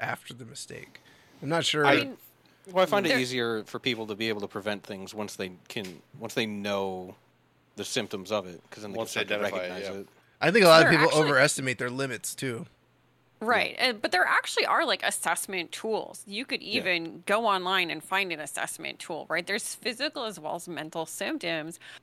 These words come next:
Speaker 3: of burnout that people can experience, but they are kind of vague, right? So if you actually don't stop and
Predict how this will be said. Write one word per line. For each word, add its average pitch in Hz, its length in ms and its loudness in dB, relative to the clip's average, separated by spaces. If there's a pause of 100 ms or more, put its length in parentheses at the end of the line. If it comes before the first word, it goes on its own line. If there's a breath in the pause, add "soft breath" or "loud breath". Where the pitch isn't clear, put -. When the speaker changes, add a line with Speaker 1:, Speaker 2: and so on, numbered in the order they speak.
(200)
Speaker 3:
of 226 300 0
burnout 165 440 0
that 160 160 -2
people 165 360 -8
can - 200 -6
experience, 151 680 -6
but - 140 -10
they 170 160 0
are 165 80 0
kind 240 260 -4
of 202 140 -4
vague, 156 440 -2
right? 156 280 -2
So 175 80 -8
if - 120 -10
you 175 100 0
actually 208 260 -2
don't 170 320 -6
stop 160 360 -4
and 147 200 -8